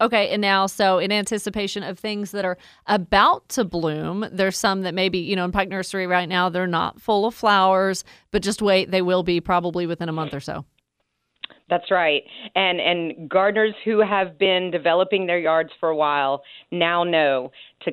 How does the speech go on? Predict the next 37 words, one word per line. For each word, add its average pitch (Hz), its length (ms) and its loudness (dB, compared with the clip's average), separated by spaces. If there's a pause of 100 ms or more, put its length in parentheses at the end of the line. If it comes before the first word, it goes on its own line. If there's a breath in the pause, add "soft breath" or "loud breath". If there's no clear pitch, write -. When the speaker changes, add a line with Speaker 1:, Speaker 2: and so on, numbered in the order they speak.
(120)
Speaker 2:
come 190 180 -4
in 175 160 0
and 147 220 -2 (260)
seek 208 240 -4
those 180 240 2
out 151 280 -2
by 156 160 0
name. 127 560 -4
Um, 143 440 -4
one 165 200 -2
of, 160 200 2 (480 loud breath)
one 202 120 0
of 180 140 -2
the 165 140 -6 (220)
biggest, 214 420 2
most 180 280 -2
interesting 175 760 0
for 160 140 -6 (100)
spring 160 480 0
is 151 120 0 (140)
forsythia. 147 760 -2 (340 loud breath)
And 165 160 -2
we 160 100 0
know 196 300 4
it 247 100 4
when 214 140 2
we 202 140 -2 (100)
see 170 160 -6
it, 120 240 -8
when 160 140 -4
it's - 180 -6
in 156 180 -4
bloom. 139 440 -6 (320 loud breath)
It's 170 160 0 (240)
tall 196 340 2
stalks 147 480 -2 (200)
of 165 260 2